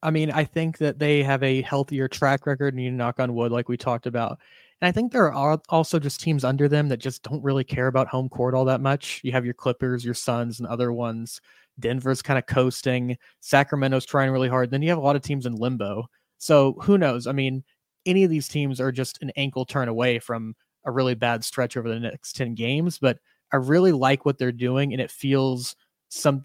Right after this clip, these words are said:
like something they can, that's very repeatable,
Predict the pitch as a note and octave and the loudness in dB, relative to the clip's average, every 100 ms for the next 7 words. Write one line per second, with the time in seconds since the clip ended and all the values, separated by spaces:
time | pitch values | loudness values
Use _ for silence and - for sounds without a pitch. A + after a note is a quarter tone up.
0 | - D3 A#2 - C3+ C3+ B2+ B2 C#3 A#2+ | -4 -4 -2 -4 -4 -2 -2 -2 -2 -4
1 | A#2 - A#2+ C3 B2+ A2 A2 - C#3 D#3 | -6 -6 -6 -2 -2 -4 0 0 0 0
2 | F3+ G3+ | 0 -2